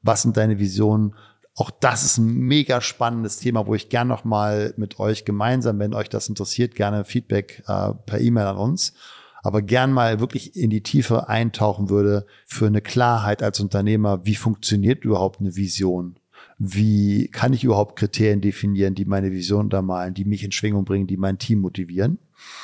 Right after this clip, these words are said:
Also von daher O für Opportunities, Chancen. Wo sind meine eigenen Chancen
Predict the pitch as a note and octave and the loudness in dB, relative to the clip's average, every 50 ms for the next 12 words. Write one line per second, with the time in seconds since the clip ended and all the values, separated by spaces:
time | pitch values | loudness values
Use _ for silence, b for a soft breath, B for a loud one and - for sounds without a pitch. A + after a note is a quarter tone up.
0 | B B B B B B2+ A#2+ G#2+ C3 C3+ C3 B2+ C3+ C3+ C#3 - - - - _ | B B B B B 0 2 2 2 4 4 4 4 4 2 0 -4 -10 -8 _
1 | - D3 C#3+ D3 D#3+ D3+ - - - B2+ G#2 A2 B2 - - C#3+ C#3+ D3+ D#3 D3+ | 4 6 8 8 6 4 2 0 0 0 2 0 -2 -2 0 2 2 2 2 0
2 | - - E3 E3 D#3 - - - - b b b b - - B2+ C3 C#3 D3 C#3 | 0 0 0 2 2 0 -2 -4 -6 b b b b 0 2 4 4 4 4 2
3 | D3+ D#3 B2+ A2+ C3 C3+ C3 D3 - - B2+ B2+ C3 B2+ A#2 A#2 B2+ C3+ C3 C3+ | 2 0 2 2 2 2 2 0 0 0 2 2 0 0 2 2 2 2 2 2
4 | B2+ B2 - C3 B2 B2 B2 A2+ - B2 B2 | 2 2 2 2 2 2 2 2 2 2 0